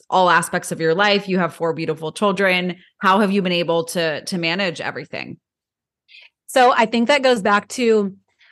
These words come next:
Speaker 2: um, delegating and figuring out what is the most important thing for me as a, like, business owner, mom, wife to be doing. And so I remember someone telling me that probably, it was actually after I had my first daughter. So, like, four and a half years ago,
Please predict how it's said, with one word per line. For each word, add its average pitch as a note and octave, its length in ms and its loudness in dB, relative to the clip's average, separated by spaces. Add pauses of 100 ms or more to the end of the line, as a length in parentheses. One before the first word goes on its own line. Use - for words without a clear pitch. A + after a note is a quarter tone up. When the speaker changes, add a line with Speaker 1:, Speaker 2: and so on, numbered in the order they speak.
(200)
Speaker 2:
um, G3+ 500 0 (340)
delegating F#3+ 540 0
and G#3 160 -6
figuring A3 380 0
out F#3+ 240 0
what G3 320 0
is B3+ 120 -4
the D4 60 -8
most C#4+ 300 -4
important B3+ 420 -4
thing G3 340 -4
for - 280 -6
me G3+ 560 0 (360)
as G#3 200 2
a, F#3 180 2 (460)
like, F3 220 -8 (140)
business C4 280 0
owner, A#3+ 300 0
mom, G#3 420 2
wife F#3 380 -2
to - 100 -10
be A3+ 80 -4
doing. F#3 340 -6 (400)
And A3+ 140 0
so A3+ 300 6
I A#3+ 100 2
remember B3+ 380 -4
someone A#3+ 280 -6
telling G#3+ 220 -2
me G#3 60 0
that G#3 200 0
probably, C4 440 -2
it A3+ 60 -4
was A3+ 80 -4
actually B3 260 -2
after A3 180 0
I G3+ 80 2
had G3 300 -2
my G3 120 -4
first G#3+ 240 -4
daughter. F#3 280 0
So, G#3+ 140 -12
like, F#3+ 180 -8
four G#3+ 120 0
and A3 60 2
a G#3+ 40 4
half G#3+ 120 0
years F#3+ 180 0
ago, F#3 260 -6